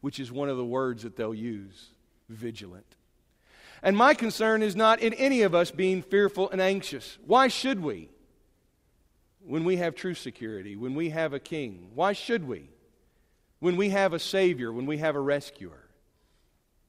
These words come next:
who has promised us that we should not let our hearts be troubled.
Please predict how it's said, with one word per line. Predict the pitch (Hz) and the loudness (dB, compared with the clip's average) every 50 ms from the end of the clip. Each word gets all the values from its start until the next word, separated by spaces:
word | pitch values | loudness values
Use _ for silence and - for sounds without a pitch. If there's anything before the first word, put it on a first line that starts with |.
| _ _ _ _ _ _ _ _ _ _ _ | _ _ _ _ _ _ _ _ _ _ _
who | 156 156 | -2 -2
has | 151 143 - | -2 -2 -4
promised | - - 170 170 170 156 135 117 - - | -6 -4 -2 -2 -2 -2 -4 -6 -8 -8
us | 113 107 98 98 - - - _ | -8 -8 -8 -12 -16 -20 -14 _
that | 127 - | -12 -10
we | 127 135 143 165 | -6 -6 -6 -6
should | 160 - - 131 120 127 | -6 -8 -10 -10 -10 -8
not | 135 139 151 160 170 - | -8 -6 -4 -6 -6 -6
let | 127 131 127 | -6 -6 -4
our | 127 123 117 | -4 -6 -4
hearts | 135 139 135 135 - - | -4 -4 -4 -4 -6 -10
be | - 127 | -12 -12
troubled. | 123 - - 123 110 90 90 85 80 73 | -12 -8 -8 -6 -6 -6 -10 -14 -18 -20